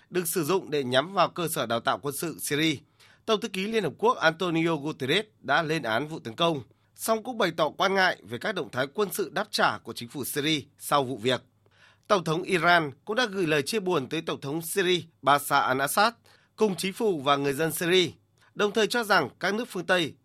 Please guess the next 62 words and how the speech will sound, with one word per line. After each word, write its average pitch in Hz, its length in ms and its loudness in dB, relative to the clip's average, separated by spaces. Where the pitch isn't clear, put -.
đang 170 280 2
ủng 139 160 -2
hộ 165 240 0
những 190 140 -2
phần 196 120 -10
tử 156 280 -8
cực 143 160 -8
đoan 170 260 4
tại 135 120 -4
quốc 175 200 -8
gia 151 180 2
Trung 143 180 -8
Đông 131 140 -2
này. 127 240 2
Vụ 175 140 0
việc 160 240 0
xảy 123 180 -4
ra 147 200 2
đúng 151 180 -6
thời 175 100 -4
điểm 147 220 0
nhạy 113 100 -4
cảm, 117 360 4
Thổ 151 120 -4
Nhĩ 156 140 -2
Kỳ 170 340 2
và 156 160 4
lực 160 140 0
lượng 160 300 -2
nổi 131 140 -4
dậy 151 260 2
Syria 170 460 -2
đã 180 140 2
đẩy 202 200 0
mạnh 143 300 2
nhiều 151 140 -2
hoạt 151 140 -4
động 156 200 -4
quân 202 140 0
sự 196 340 0
chống 143 220 -4
lại 180 120 2
các 170 140 -8
nhóm 135 180 0
vũ 202 200 -8
trang 160 280 0
người 127 180 0
quốc 214 220 2
tại 120 100 -6
miền 113 160 -6
Bắc 165 140 -2
Syria, 151 340 -2
lực 180 140 0
lượng 220 240 2
mà 180 80 0
Thổ 170 140 -6
Nhĩ 151 120 -4
Kỳ 170 240 2
liệt 143 380 -4
vào 147 240 2
khủng 127 180 -14
bố, 151 300 0